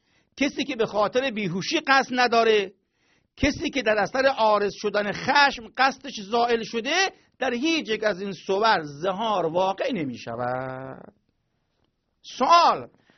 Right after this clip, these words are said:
آیا زهار توسط کافر واقع می شود یا واقع نمی شود؟ مسئله اختلافی است.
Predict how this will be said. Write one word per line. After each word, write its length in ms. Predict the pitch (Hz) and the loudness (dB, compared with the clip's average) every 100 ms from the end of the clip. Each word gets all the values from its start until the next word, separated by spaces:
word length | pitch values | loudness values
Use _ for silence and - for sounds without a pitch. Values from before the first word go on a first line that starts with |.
| _ _ | _ _
آیا 340 | 247 311 330 254 185 | 0 2 2 0 0
زهار 380 | 233 220 311 | 2 4 4
توسط 600 | 247 214 208 190 - 190 | 2 0 -2 -2 -4 -8
کافر 460 | 196 - 196 190 277 240 | -6 0 0 2 2 4
واقع 360 | 208 185 254 | 2 2 0
می 160 | 247 339 | -2 -2
شود 420 | 311 277 269 262 | 0 4 4 4
یا 120 | 226 | 0
واقع 300 | 214 185 180 | -2 -2 -4
نمی 220 | 175 156 135 | -8 -10 -10
شود؟ 380 | 135 135 135 - _ _ | -10 -10 -12 -16 _ _
مسئله 320 | 180 165 208 247 | -8 -2 2 0
اختلافی 480 | - 180 170 180 | 0 0 0 -2
است. 240 | 170 - | -10 -14